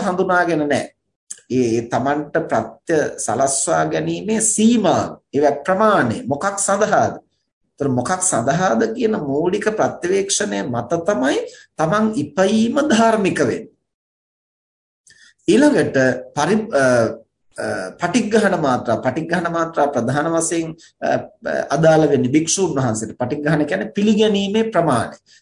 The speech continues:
තමන්ට අනිත් අය කොච්චර දෙන්න හැදුවත් ඒ දෙන ඔක්කොම, අ, බදාගෙන දුක් විඳින්නේ නැතිව තමන්ට අවශ්‍ය ප්‍රමාණය. ඒ වගේම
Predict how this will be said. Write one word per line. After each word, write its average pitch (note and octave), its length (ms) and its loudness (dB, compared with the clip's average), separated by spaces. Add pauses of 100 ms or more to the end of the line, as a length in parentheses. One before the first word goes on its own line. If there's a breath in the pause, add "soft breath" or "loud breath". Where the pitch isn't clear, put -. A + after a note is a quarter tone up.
තමන්ට D3 320 -2
අනිත් C#3+ 320 0
අය D#3+ 160 2
කොච්චර C#3 400 -4
දෙන්න B2+ 280 0
හැදුවත් D3 500 -2
ඒ F3 80 2 (120)
දෙන B2 140 -2
ඔක්කොම, E3 640 0
අ, E3+ 100 2 (640 loud breath)
බදාගෙන D#3+ 580 4
දුක් D3 220 0
විඳින්නේ D#3+ 420 2
නැතිව E3 280 0 (100)
තමන්ට E3+ 400 -2 (100)
අවශ්‍ය G#3+ 420 0
ප්‍රමාණය. E3 560 0 (1300)
ඒ D3+ 80 4
වගේම D3+ 360 2